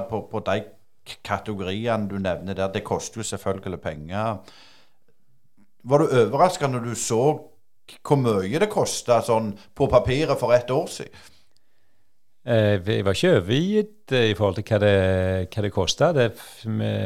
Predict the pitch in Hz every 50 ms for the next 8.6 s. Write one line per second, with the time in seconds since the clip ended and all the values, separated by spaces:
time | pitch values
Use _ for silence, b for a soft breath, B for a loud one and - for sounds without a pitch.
0 | 98 98 101 107 98 85 90 117 139 151 131 104 98 95 110 110 104 101 95 87
1 | 82 80 78 - - 110 101 98 98 95 - - - 113 113 107 104 110 107 101
2 | 107 107 98 - 87 - 110 131 123 - - - 98 95 92 92 92 90 90 92
3 | 87 87 90 107 - - - 82 - 113 131 - 156 151 156 156 147 135 - -
4 | - - 98 101 104 104 95 - b b b b b b b b b b b b
5 | - - 92 92 117 - - - - - - - - 131 127 123 - - 98 101
6 | 110 104 101 87 80 82 101 147 165 131 104 - - 107 - 101 95 - - -
7 | 107 104 101 113 143 196 202 - - - - - - 104 - - 113 110 104 104
8 | 104 101 98 95 95 95 90 - - - 104 104